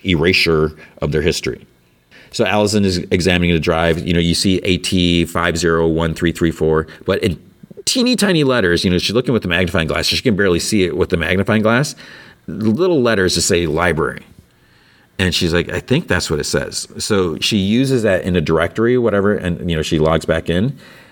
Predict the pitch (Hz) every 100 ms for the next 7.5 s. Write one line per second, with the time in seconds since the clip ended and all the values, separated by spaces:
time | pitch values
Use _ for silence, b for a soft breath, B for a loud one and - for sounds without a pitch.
0 | B B - 113 113 104 - 101 95 87
1 | 85 82 85 78 60 - - _ _ -
2 | 92 95 117 107 90 - - - - 240
3 | - - - 110 113 117 98 92 85 78
4 | 85 90 95 92 80 76 - 90 85 -
5 | 92 95 92 90 82 80 - 87 92 -
6 | 85 82 92 95 80 80 82 82 82 -
7 | 80 82 98 131